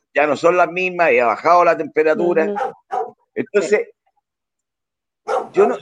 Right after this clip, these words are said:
Speaker 1: yo honestamente de repente digo, "Son tontos". Deben ser tan
Speaker 2: Pero, pero,
Speaker 1: inteligentes.
Speaker 2: pero ojo, ojo, Roberto. Eh, un-, una, una es... Eh, ya, que se haya permitido abrir los colegios para, eh, eh, que fueran a clase los niños,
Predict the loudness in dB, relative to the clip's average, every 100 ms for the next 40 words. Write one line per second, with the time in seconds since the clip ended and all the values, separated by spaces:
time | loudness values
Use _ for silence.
0 | -6 -4 -4 _ _ -2 -2 -2 -2 -4
1 | -4 -4 -4 -2 -4 -4 -4 -4 -4 -6
2 | -4 -6 -6 -12 -6 -6 -6 -12 -20 -20
3 | _ _ -10 -8 -6 -6 -8 -8 -8 -6
4 | -6 -10 -14 -2 2 2 2 4 4 4
5 | 2 4 6 4 2 2 2 2 0 0
6 | 0 0 -2 -2 -2 -2 -10 _ _ _
7 | 2 2 2 0 0 0 0 0 0 0
8 | 2 2 2 2 0 -6 -20 _ _ _
9 | 2 4 4 2 2 2 0 -4 -12 -6
10 | -2 0 2 2 0 0 2 4 4 4
11 | 2 2 2 0 0 2 2 2 -2 -2
12 | 0 2 2 0 -4 -4 -2 -2 -4 -2
13 | 0 2 0 -2 -2 0 2 2 2 2
14 | 0 -4 -6 -10